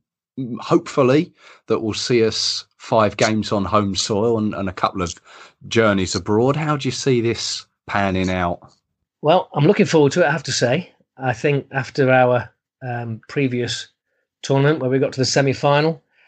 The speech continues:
Speaker 2: you need a bit of luck on the way, and of course you need a bit of luck with the, with the draw as well. But, you know, we've got a good crop of players. We are a team. I think often, you know, the team's, the team's bigger,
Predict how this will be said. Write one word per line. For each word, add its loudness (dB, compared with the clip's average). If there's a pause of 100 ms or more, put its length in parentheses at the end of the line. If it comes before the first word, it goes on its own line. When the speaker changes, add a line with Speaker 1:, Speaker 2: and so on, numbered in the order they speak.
(300)
Speaker 2:
you -4
need 4
a 2
bit 2
of 4
luck 2
on 0
the -2
way, 0
and -2
of -6
course -2
you -6
need -6
a -6
bit -6
of -8
luck -4
with -8
the, -4 (640)
with -6
the -2
draw 2
as -2
well. 0 (680)
But, 2 (140)
you -12
know, 2
we've 4
got 2
a 0
good -4
crop 0
of -4
players. 2
We 0
are 2
a -2
team. -2
I -6
think -4 (400)
often, -2 (400)
you -4
know, 0
the -4
team's, -2 (520)
the -16
team's 2
bigger, 0